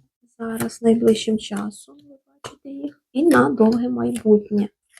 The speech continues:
як бачить їх чоловік. Як ви бачите взагалі чоловіка? Ну, знаєте, така активна стабільність, я б сказала.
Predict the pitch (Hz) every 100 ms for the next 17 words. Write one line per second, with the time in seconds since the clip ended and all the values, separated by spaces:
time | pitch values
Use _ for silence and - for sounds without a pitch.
0 | _ 214 208 196 233 214 208 208 _ 233
1 | 202 - - 226 208 202 208 _ _ _
2 | _ _ _ _ _ _ _ _ _ _
3 | _ _ _ _ _ _ _ _ _ _
4 | _ 226 269 392 330 254 302 240 247 -
5 | - 233 233 233 247 247 247 240 220 196
6 | - 208 _ _ _ _ _ _ _ _
7 | 262 302 294 285 269 262 262 262 247 247
8 | - 285 262 - 226 202 202 202 214 -
9 | - 214 208 208 208